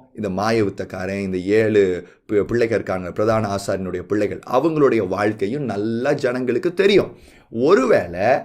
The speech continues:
இந்த பிள்ளைகள், பிரதான ஆசாரியனுடைய ஏழு பசங்க, அஹ், சொல்லி அந்த பேய் போடி இருந்துச்சுன்னு வச்சுக்கோங்களேன், நெக்ஸ்ட் மினிட் என்ன முடிவுக்கு வந்திருப்பாங்கன்னா ஜனங்கள், "இயேசுவின் நாமங்கிறது ஒரு பவர் போல, ஒரு வல்லமை போலப்பா,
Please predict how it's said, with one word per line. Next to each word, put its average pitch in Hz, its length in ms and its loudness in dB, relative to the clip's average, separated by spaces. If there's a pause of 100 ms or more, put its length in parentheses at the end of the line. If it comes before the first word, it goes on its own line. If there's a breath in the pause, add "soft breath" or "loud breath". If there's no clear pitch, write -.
(220 loud breath)
இந்த 160 240 2
பிள்ளைகள், 180 560 0
பிரதான 156 420 2
ஆசாரியனுடைய 139 420 2
ஏழு 143 400 4
பசங்க, 127 540 -2 (240 loud breath)
அஹ், 117 220 -2
சொல்லி 156 360 2
அந்த 127 220 0
பேய் 139 320 2
போடி 156 420 4
இருந்துச்சுன்னு 131 420 -2
வச்சுக்கோங்களேன், 104 600 -6 (320 soft breath)
நெக்ஸ்ட் 143 400 -4
மினிட் 170 340 -2
என்ன 156 280 -4
முடிவுக்கு 135 420 0
வந்திருப்பாங்கன்னா 95 560 -4
ஜனங்கள், 92 560 -6 (140)
"இயேசுவின் 139 760 0
நாமங்கிறது 110 920 -2 (240 loud breath)
ஒரு 196 380 0
பவர் 190 500 2
போல, 92 680 0
ஒரு 143 180 0
வல்லமை 170 480 0
போலப்பா, 98 760 -2